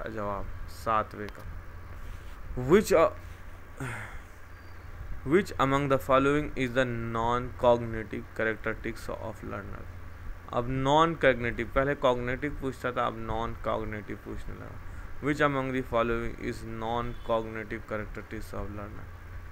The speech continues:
Recalling, recalling भी नहीं है, recalling किसी को पुक-, recalling किसी को याद करना,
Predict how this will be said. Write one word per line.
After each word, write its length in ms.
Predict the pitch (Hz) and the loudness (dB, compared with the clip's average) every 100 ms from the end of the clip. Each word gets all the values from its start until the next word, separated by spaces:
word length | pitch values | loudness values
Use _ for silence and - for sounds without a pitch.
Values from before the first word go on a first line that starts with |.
| - - - - - - 117 | -14 -14 -14 -12 -10 -6 -2
Recalling, 580 | 127 127 123 120 120 120 - - - 120 | 0 6 8 8 6 -2 -8 -8 -6 -6
recalling 460 | - 117 113 107 101 | 0 0 0 -2 -4
भी 80 | |
नहीं 300 | 101 107 113 | -4 -4 -6
है, 140 | 110 104 - - - - - | -6 -8 -10 -14 -12 -12 -8
recalling 460 | 120 127 127 123 120 | -6 0 0 0 -4
किसी 200 | 113 113 | -6 -6
को 100 | 113 | -6
पुक-, 300 | 107 98 - 113 113 | -6 -8 -8 -8 -6
recalling 480 | 117 - 113 117 113 | -6 -2 -2 -4 -6
किसी 180 | - 110 | -8 -6
को 80 | |
याद 340 | 113 107 104 113 | -4 -2 -4 -4
करना, 320 | 110 104 104 | -6 -6 -6